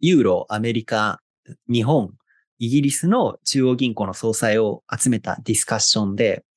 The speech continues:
まあ、ここについてですね、中心にお話ししていきたいなと思っています。で、一緒にですね、まず画面を見ていきたいんですが、こういった形式でですね、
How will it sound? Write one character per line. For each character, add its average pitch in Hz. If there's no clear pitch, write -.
ま 226
あ、 -
こ -
こ 302
に 285
つ 339
い 311
て 349
で 147
す -
ね、 110
中 117
心 113
に 110
お 107
話 110
し -
し -
て 113
い 107
き -
た 117
い 98
な 98
と -
思 110
っ 104
て 107
い 117
ま 95
す。 -
で、 151
一 170
緒 -
に 285
で 311
す -
ね、 135
ま 151
ず 127
画 135
面 135
を -
見 107
て 104
い 98
き -
た 113
い 104
ん 95
で 92
す -
が、 135
こ 233
う 254
い 254
っ -
た 233
形 240
式 226
で 214
で 107
す -
ね、 101